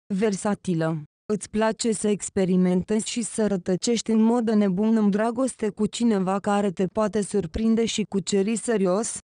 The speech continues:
dar nu cu imprudență și curte primitivă, ci cu mișcări elegante și non-standard. Cum afectează data de cinci iunie soarta ta?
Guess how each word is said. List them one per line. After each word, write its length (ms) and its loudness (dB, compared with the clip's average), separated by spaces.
dar 260 0
nu 160 2
cu 120 -4
imprudență 720 0
și 180 -4
curte 420 -2
primitivă, 880 0
ci 160 0
cu 100 -6
mișcări 480 0
elegante 640 0
și 140 -2
non-standard. 1120 0
Cum 160 2
afectează 720 0
data 340 -2
de 140 0
cinci 420 -2
iunie 380 2
soarta 520 -2
ta? 220 -4